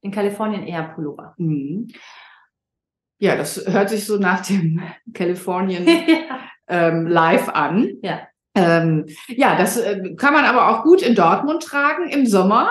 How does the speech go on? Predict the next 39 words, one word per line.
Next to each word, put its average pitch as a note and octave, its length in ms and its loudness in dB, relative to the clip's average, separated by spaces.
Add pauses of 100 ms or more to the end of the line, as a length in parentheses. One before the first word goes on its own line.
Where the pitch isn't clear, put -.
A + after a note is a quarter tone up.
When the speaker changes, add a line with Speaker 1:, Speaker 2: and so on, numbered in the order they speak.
Speaker 1:
Absolut. G3 360 -6
Speaker 2:
finde B3 200 0
ich. C#4 300 -4
Und G#3 120 -2
wahrscheinlich G3 400 0
wirst F3+ 200 -2
du - 120 -4
auch D#3 140 -2
das, - 380 -8
ähm, D#3 280 -8
hier D#3+ 260 -6
tragen. - 600 -12
Speaker 1:
Ja. E3+ 180 -4 (280)
Speaker 2:
Ähm, - 480 -8
ist E3 240 -8
ein, F#3+ 220 -2
ein F#3 160 -2
schöner A#3 380 2
Ausblick. E3+ 300 -4
Und A3 120 2
wenn B3 140 2
du B3+ 60 0
jetzt, B3 400 0
ähm, A#3 440 2 (180)
die G3 260 -4
Alternative A3+ 600 0
hast, B3+ 480 -2 (100)
du G#3+ 120 0
möchtest A3+ 380 0
also G3 260 0
abends F3+ 380 -2
weggehen, C#4 420 -2
was A3+ 180 -4
würdest G#3 320 -2
du F#3+ 60 -2
dann F#3+ 340 0
in B3+ 180 -6
Kalifornien B3+ 760 -4
tragen? B3 520 -4